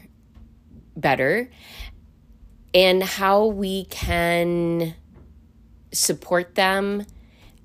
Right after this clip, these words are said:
and, uh, embody new skills. So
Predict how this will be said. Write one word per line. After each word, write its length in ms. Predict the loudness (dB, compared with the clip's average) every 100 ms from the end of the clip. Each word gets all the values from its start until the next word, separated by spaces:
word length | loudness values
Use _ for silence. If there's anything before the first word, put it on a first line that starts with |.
| -20 -2
and, 1000 | 2 4 4 4 2 0 -2 -2 -4 -8 -14 -20 -20 _ -20 -20 -20 -20 -12
uh, 500 | -6 -4 -2 0 -2 0
embody 640 | 0 2 2 2 2 0
new 180 | -2 -2
skills. 420 | -2 0 0 0
So 340 | 4 6 6